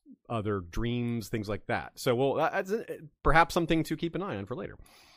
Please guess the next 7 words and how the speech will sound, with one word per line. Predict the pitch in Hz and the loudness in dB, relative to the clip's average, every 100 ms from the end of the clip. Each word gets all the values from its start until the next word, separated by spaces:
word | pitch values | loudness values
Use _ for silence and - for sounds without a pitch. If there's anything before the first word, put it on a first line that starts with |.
| _ - - _ _ _ _ _ _ _ - | _ -20 -20 _ _ _ _ _ _ _ 6
So | 165 | 6
Viserys | 165 208 233 202 | 10 10 12 10
and | 175 | 8
Alicent | 220 277 - 120 | 10 10 8 2
in | 123 | 2
private, | - 110 87 78 | 2 2 2 -6
e-, | - | -14